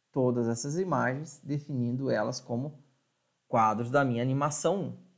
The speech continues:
Vou deletar a zero, tá? A minha animação, vou clicar aqui, não vai repetir, então ela tem que acontecer uma vez apenas. Se eu fechar agora e jogar a explosão aqui no meio, ó, vamos ver o que que vai acontecer.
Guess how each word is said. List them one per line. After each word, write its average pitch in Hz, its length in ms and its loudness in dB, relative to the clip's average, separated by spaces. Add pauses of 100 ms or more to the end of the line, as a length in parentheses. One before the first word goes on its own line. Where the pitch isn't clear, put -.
(420)
Vou 220 160 4
deletar 147 400 6
a 135 60 8
zero, 117 480 2 (420)
tá? 165 340 2 (1300)
A - 120 6
minha 226 220 6
animação, 214 600 2
vou 156 140 0
clicar 139 320 4
aqui, 127 380 -2
não 247 260 4
vai 196 200 6
repetir, 131 800 0 (140)
então 120 140 -4
ela 131 80 -2
tem 131 160 -4
que 131 100 -2
acontecer 117 460 -4
uma 160 200 0
vez 110 320 -4
apenas. 110 640 -12 (440)
Se - 120 -14
eu 339 80 -4
fechar 170 540 4
agora 117 360 2
e 110 40 -6
jogar 110 340 -4
a 104 40 -4
explosão 107 420 -10
aqui 104 180 -8
no 147 120 -2
meio, 135 340 2
ó, - 80 -14 (600)
vamos 151 180 -6
ver 131 80 2
o 123 60 0
que 127 120 -10
que 113 60 -10
vai 110 140 -4
acontecer. 160 580 -8